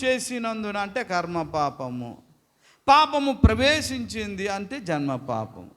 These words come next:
ఇంక లేదంటారేటండి? బైబిల్ ఏం చదువుతున్నారో అర్థం కాదు. జన్మ పాపము, కర్మ పాపము కూడా బైబిల్లో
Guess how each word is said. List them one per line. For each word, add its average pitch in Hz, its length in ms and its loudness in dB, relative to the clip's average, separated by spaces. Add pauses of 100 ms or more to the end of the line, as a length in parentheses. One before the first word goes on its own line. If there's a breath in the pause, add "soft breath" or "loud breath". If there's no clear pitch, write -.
(1120)
ఇంక 262 80 -8
లేదంటారేటండి? 240 1040 -2
బైబిల్ 180 380 0
ఏం 226 200 -2
చదువుతున్నారో 233 600 0
అర్థం 190 360 -4
కాదు. 120 320 -2 (400 soft breath)
జన్మ 165 380 6
పాపము, 233 580 4
కర్మ 180 380 0
పాపము 185 540 0
కూడా 156 260 0
బైబిల్లో 143 920 0